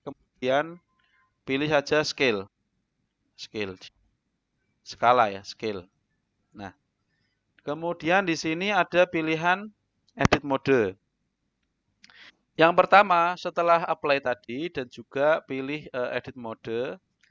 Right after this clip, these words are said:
yang pertama beri-, langkah berikutnya kita buat, eh, garis sim dulu ya. Sim dulu. Sim itu, eh, maksim itu kita seperti kalau kita pakai baju, pakai kaos itu ada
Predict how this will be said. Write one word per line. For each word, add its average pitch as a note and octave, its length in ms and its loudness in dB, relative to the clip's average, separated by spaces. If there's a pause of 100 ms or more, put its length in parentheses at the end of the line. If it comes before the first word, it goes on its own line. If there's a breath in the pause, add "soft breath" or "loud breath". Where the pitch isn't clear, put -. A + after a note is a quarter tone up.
(460)
yang D#3 240 -6
pertama D#3+ 480 0
beri-, D#3 240 -8
langkah D#3+ 240 -2
berikutnya D3+ 560 -8
kita F3+ 320 0
buat, D3 400 -2 (160)
eh, C3+ 240 -4
garis C#3 360 -4
sim D#3+ 280 -6
dulu A#2+ 320 -10
ya. G2 180 -14 (320)
Sim B2 340 -4
dulu. G#2+ 240 -6
Sim C#3 300 -4
itu, D#3+ 320 -2 (580 soft breath)
eh, B2 140 -4
maksim D3 420 -2
itu E3 460 -4
kita D3 560 4
seperti D#3+ 720 -4
kalau D3 180 4
kita D3 240 4
pakai D3 240 2
baju, - 280 -4 (760)
pakai C3 240 2
kaos C3 400 8
itu D#3 160 -4
ada D3 400 4